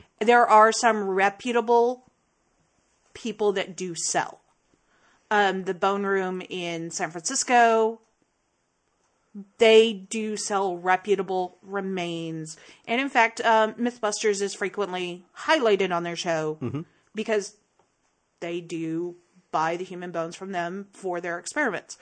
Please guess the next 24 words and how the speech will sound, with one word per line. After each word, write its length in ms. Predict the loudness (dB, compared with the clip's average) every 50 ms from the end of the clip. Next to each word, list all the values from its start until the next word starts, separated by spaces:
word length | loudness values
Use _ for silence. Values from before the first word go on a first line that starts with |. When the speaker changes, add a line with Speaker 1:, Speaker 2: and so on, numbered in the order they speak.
| -20 _ -8
Speaker 2:
So 320 | -2 0 2 2 2 0 -2
maybe 480 | 0 2 4 4 4 4 4 4 2
if 440 | 2 2 2 2 2 0 -6 -16 -6 -2
I 260 | 0 2 2 2 0
donated 640 | 0 0 -2 0 2 2 2 2 2 0 -2 -4 -8 -10
my 300 | -6 -2 0 0 0 0
body 460 | 0 0 0 0 2 0 0 -2 -2 -4
to 260 | -6 -6 -4 -4 -4
be 140 | -2 -4 -4
a 40 | -4
cadaver 380 | -4 -6 -4 -4 -4 -4 -6
for 160 | -4 -2 -2
a 40 | -2
medical 340 | 0 0 0 -2 -2 -4 -6
school 320 | -6 -6 -4 -2 -2 0
or 160 | 0 -2 -4 -4
for 140 | -2 -2
a 60 | -2 0
body 240 | 0 -2 -2 -2 -4
farm 220 | -2 -2 -2 -2
or 40 | -4
something 320 | -4 -6 -8 -8 -6 -4
like 160 | -4 -4 -4 -2
that, 280 | -2 -2 -4 -4 -6